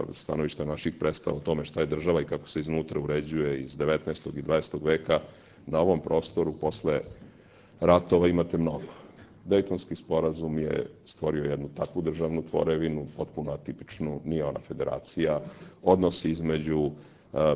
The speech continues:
Beograda i Podgorice regulisani Beogradskim sporazumom su stvorili isto jednu atipičnu državnu strukturu, nije ona federacija. U Ohridskom sporazumu ima zanimljivih rešenja. Mislim da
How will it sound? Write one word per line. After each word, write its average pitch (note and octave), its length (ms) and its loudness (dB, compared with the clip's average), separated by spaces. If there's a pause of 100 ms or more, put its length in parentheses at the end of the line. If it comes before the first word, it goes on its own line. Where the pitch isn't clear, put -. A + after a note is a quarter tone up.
Beograda E2 360 6
i D2 40 4
Podgorice D#2 600 2
regulisani D2+ 560 -2
Beogradskim D2+ 440 0
sporazumom D2+ 560 0
su - 160 -10
stvorili D2 540 -2
isto D2 260 -4
jednu C2+ 360 -2 (100)
atipičnu C#2+ 520 -2
državnu C#2+ 460 -2
strukturu, D#2 760 -2
nije E2 300 0
ona D2 180 0
federacija. C#2+ 840 2 (680)
U G2 140 8
Ohridskom G2+ 420 4
sporazumu D#2+ 520 4
ima D#2+ 180 -2
zanimljivih D#2 500 -4
rešenja. D2+ 440 -6 (480)
Mislim A2 340 4
da G2+ 280 10